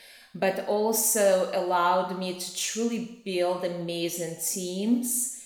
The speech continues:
that had a really high global I Q and E Q. So I'm really proud of that. Just to give you an example, Netflix has a culture of feedback. In order for people to be high performing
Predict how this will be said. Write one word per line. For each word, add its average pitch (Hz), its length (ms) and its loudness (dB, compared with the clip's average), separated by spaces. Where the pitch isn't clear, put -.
that 180 280 0
had 180 760 0
a 175 60 -4
really 240 280 4
high 175 520 0
global 165 520 0
I 151 160 2
Q 160 140 -6
and 143 180 -8
E 139 220 -12
Q. - 260 -10
So 208 200 0
I'm 202 80 2
really 254 280 2
proud 170 360 0
of - 180 -8
that. - 380 -6
Just - 200 0
to 254 60 2
give 240 160 6
you 220 140 2
an 196 80 2
example, 175 880 0
Netflix 220 600 2
has 185 640 4
a - 60 -2
culture 185 380 -2
of 160 80 0
feedback. 151 580 -6
In 208 160 4
order 226 200 6
for 226 180 0
people 208 360 -2
to 196 80 -4
be 175 120 -2
high 180 220 0
performing 180 880 0